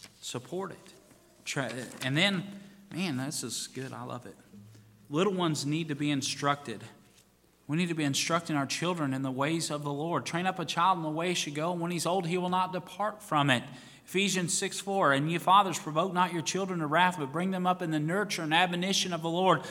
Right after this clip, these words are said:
The word nurture means to discipline with cha-, uh, with chastening. You know what? Sometimes we need to spank their little bottoms.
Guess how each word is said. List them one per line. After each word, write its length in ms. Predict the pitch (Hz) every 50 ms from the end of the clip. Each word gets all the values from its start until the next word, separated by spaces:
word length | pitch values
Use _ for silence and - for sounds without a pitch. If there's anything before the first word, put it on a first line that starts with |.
| - - -
The 80 | 151 147
word 240 | 160 196 208 175
nurture 340 | 170 180 196 208 196 - 185
means 320 | 175 170 175 175 156 - -
to 120 | - 170
discipline 800 | 147 131 165 185 190 190 - 180 165 - - 165 156 151 143 131 - - - - - -
with 160 | 175 175 175
cha-, 380 | - - 190 180 185 185 165 - -
uh, 220 | 151 147 139 139
with 200 | 139 151 147 147
chastening. 760 | - - - 202 208 202 202 - 190 175 165 151 135 120 123 - - - - - -
You 60 | 175
know 80 | 196 208
what? 280 | 214 226 220 220 -
Sometimes 540 | - - 226 233 233 233 233 247 247 226 -
we 100 | 226 240
need 140 | 233 240 233
to 80 | 220
spank 400 | - - - 240 247 262 254 247
their 80 | 254 233
little 240 | 233 233 240 247 226
bottoms. 840 | 247 269 277 294 285 277 220 156 123 101 - - - - - -